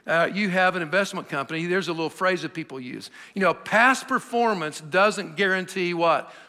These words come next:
"Future results." That is true in investing. It's not true with God. Past performance guarantees future results. And David believed that. Now,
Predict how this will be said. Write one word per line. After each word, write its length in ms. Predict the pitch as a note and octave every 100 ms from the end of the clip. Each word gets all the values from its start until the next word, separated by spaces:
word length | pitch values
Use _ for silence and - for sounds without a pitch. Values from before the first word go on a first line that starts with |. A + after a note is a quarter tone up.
| _
"Future 400 | F3+ G3+ - G3
results." 600 | G3 F3+ A3 E3+ - - - -
That 180 | G3 A3
is 160 | G3 -
true 500 | - A3 C4 D4 D4+
in 140 | A#3+
investing. 560 | G#3+ F3+ G#3+ G#3+ E3+ -
It's 220 | E3+ -
not 320 | G3 G#3 G#3+
true 420 | - F#3+ D#3 C3+ D3+
with 160 | C#3+ -
God. 300 | B2+ - - _ _ _ _ _ _ -
Past 340 | E3+ G3 G3+
performance 840 | A3+ - F#3+ F#3+ A#3 C#4+ - - _ _ _ C3+
guarantees 960 | F3+ G3 G#3+ - F3 C3+ B2+ C3+ - - _ _ _ _ _
future 720 | - F#3 G#3+ G3+ - D#2 - _ _ _
results. 540 | F3 F3 A3 B2 - - - _
And 200 | E3 D3
David 440 | D#3 F3 E3 C#3+
believed 440 | C3 C#3+ C#3+ C#3 A2+
that. 220 | F2+ - _ _ _ _ _ _ - _
Now, 220 | D#3+ E3